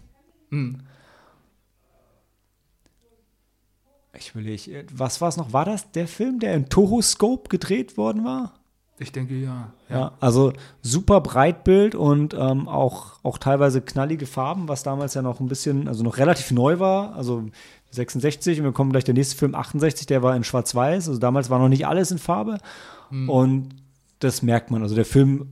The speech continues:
Speaker 2: hat schon Spaß an der Farbe. Ist jetzt kein
Speaker 1: Ja.
Speaker 2: Vertigo, wo du sagst, „Boah“, oder Avatar in drei D, wo du sagst, „Boah, krass, das ist jetzt Farbe und das kann nur dieser Film.“ Aber Farbe spielt schon eine große Rolle.
Speaker 1: Ja, sehr.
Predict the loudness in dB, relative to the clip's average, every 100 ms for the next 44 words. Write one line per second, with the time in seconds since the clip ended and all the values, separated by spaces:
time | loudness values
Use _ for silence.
0 | -6 -4 -2 0 0 0 0 0 0 -4
1 | -4 -4 -4 -6 -6 -8 -6 -4 -2 2
2 | 4 6 6 6 4 6 8 8 4 0
3 | -2 -16 -14 -8 -4 -2 0 0 0 0
4 | 0 2 2 4 2 2 4 4 4 4
5 | 2 -2 -6 -2 0 0 -2 -4 -6 -14
6 | -6 -4 -2 -2 -2 0 2 4 4 2
7 | -2 -4 -2 -2 -2 -2 -2 -4 -4 -10
8 | -20 -20 -8 -2 2 2 0 -14 -6 -2
9 | -2 -2 -4 -6 -4 -4 -6 -8 -12 -14
10 | -14 -14 -16 -16 -18 -20 _ -10 -10 -10
11 | -16 _ _ _ _ _ _ -20 -18 -20